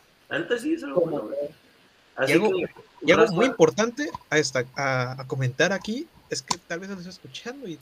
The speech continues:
Speaker 3: digas, ah, que está muy bonito y todo, ¿de dónde caramadres puedo comprar esto? <laughs>
Speaker 1: Ok.
Speaker 3: Entonces, para aquellos que estén interesados, ah, ah, Polkadot está ahorita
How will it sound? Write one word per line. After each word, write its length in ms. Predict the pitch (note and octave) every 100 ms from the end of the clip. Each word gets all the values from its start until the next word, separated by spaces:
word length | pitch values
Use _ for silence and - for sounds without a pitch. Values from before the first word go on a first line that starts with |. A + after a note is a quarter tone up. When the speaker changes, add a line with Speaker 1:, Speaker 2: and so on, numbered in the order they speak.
| -
Speaker 3:
digas, 320 | E3 F3+ F3
ah, 60 | G#3 -
que 80 |
está 180 | - -
muy 160 | F#3 G3+
bonito 320 | G3 G3 -
y 60 | -
todo, 300 | A3+ C4 F3+ - _ _ -
¿de 80 | D#3+
dónde 200 | F#3+ A3
caramadres 680 | - E3+ C#3+ D3 D#3 G#3 -
puedo 200 | - G3+ -
comprar 240 | D#3+ E3+
esto? 400 | E3 C4+ - G3 - _ - -
<laughs> 120 | C3 C3 _ _ - - - - _ -
Speaker 1:
Ok. 100 | D3+
Speaker 3:
Entonces, 720 | D#3+ D3+ D#3+ F#3+ G3 - - -
para 140 | D3+
aquellos 260 | C3 C3+ F3+
que 40 |
estén 160 | - D3
interesados, 760 | F3 D3+ C3 C3+ E3 C#4+ - - _ _ _ _ _ -
ah, 400 | E3+ D3+ C#3 C3 D#3 C#3+
ah, 260 | C#3 C3+ C3
Polkadot 300 | D#3+ G#3 G#3+ -
está 240 | D3+ D#3
ahorita 340 | E3 F3+ G#3+